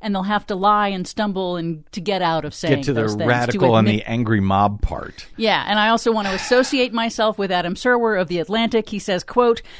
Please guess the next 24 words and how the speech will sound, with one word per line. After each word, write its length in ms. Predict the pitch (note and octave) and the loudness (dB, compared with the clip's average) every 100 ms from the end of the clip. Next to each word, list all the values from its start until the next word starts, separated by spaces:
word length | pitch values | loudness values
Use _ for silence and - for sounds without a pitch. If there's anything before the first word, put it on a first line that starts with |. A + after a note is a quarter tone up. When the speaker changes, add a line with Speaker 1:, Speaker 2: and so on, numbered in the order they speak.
| - | -10
Speaker 1:
"Sometimes 560 | - G4 F#4 D#4 C#4 A3 | -2 -2 0 0 0 0
when 120 | B3 | 0
people 260 | B3+ A3+ | 0 0
say 240 | A3 A3+ G3 | -2 0 0
woke, 380 | E3+ G3+ G#3+ - | 2 2 2 0
they 160 | G3 | -2
mean 300 | F#3+ F#3 F#3 | 0 -2 -4
liberals 560 | A#3+ A#3 D4+ B3 F3+ E3+ | -2 -2 2 4 2 0
being 260 | A3+ G#3+ G3+ | -2 -2 0
self-righteous 800 | B3+ B3+ - C4+ C#4 - F3 - | 0 0 2 2 2 0 -4 -4
and 180 | G3+ | -4
vicious 540 | F3 F#3+ C#4 - F#3 - | 0 0 0 0 0 0
about 240 | F#3 F3+ | -2 -2
trivial 460 | - E4+ D4+ A#3+ G#3 | -2 -2 2 2 0
things. 520 | - E4 A#3+ D3+ D3 - | 0 0 0 -2 -6 -12
Sometimes 760 | - C4+ E4+ G#3 F3+ G3 A#3+ | -2 0 0 -2 0 2 0
they 280 | G3+ F#3 G#3+ | 0 0 2
mean 300 | A3 A3 A3 - - | 2 2 0 -2 2
integration 800 | D4 C#4 C4 C#4+ E4 - A3+ A3+ | 2 2 0 2 2 0 -2 0
or 300 | A3+ A3+ G#3+ | 2 2 0
civil 360 | - - D4+ C#4 | -6 -2 0 2
rights 340 | B3+ F4 - | 2 0 2
laws 380 | A#3 F3+ C3+ - | 4 4 2 0
or 300 | A#3+ A#3 A3+ | 4 4 2